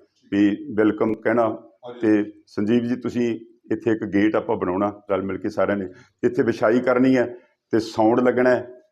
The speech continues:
ਜਥੇ ਉਹਨਾਂ ਨੇ ਪਹਿਲਾਂ ਭੇਜ ਦੇਣੇ ਆ ਤੇ ਉਹ ਜਥਿਆਂ ਨੂੰ ਚਾਹ ਪਾਣੀ ਆਪਾਂ ਸਾਰਿਆਂ ਨੇ ਛਕਾਉਣਾ ਤੇ ਨਾਲੇ ਸਾਰੇ ਨਗਰ ਦੇ ਵਿੱਚ ਆਪਾਂ ਕਹਿਣਾ ਵੀ ਤੁਸੀਂ ਸਾਰੇ ਆਓ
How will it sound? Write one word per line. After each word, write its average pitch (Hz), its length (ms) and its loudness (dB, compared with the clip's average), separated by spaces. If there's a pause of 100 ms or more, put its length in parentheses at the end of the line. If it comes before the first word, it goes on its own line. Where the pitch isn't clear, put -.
ਜਥੇ 117 320 4
ਉਹਨਾਂ 127 160 4
ਨੇ 127 60 2
ਪਹਿਲਾਂ 135 300 0
ਭੇਜ 131 280 0
ਦੇਣੇ 110 220 2
ਆ 107 60 0 (680)
ਤੇ 202 200 4
ਉਹ 110 500 0
ਜਥਿਆਂ 107 300 0
ਨੂੰ 107 120 0
ਚਾਹ 120 220 2
ਪਾਣੀ 110 220 -2
ਆਪਾਂ 101 200 -2
ਸਾਰਿਆਂ 101 220 -2
ਨੇ 104 60 -2
ਛਕਾਉਣਾ 101 340 -4
ਤੇ 104 100 -6
ਨਾਲੇ 98 280 0 (320)
ਸਾਰੇ 165 280 4
ਨਗਰ 151 280 4
ਦੇ 160 120 4
ਵਿੱਚ 151 200 2
ਆਪਾਂ 135 220 0
ਕਹਿਣਾ 127 240 2
ਵੀ 120 100 -2
ਤੁਸੀਂ 120 260 -4
ਸਾਰੇ 117 300 2
ਆਓ 101 200 4